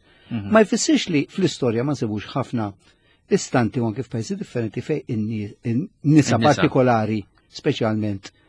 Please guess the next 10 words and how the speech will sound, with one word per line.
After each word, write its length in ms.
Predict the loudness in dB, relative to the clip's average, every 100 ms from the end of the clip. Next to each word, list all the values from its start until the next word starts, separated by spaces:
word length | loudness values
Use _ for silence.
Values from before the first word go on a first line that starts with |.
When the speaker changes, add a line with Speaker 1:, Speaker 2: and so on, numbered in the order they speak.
| _ _ _ _ _ 2
Speaker 2:
wielded 480 | 6 8 6 0 0
political 440 | 0 0 -2 -4
power, 360 | -4 -6 -4 -4
biċċiet 300 | -6 -12 -4
minnhom 260 | -2 0 2
direttament 680 | 2 2 0 -2 -2 -6
u 40 | -8
biċċiet 280 | -8 -8 -6
minnhom 240 | -4 -2
indirettament, 880 | 0 -2 -4 -2 -2 0 0 -2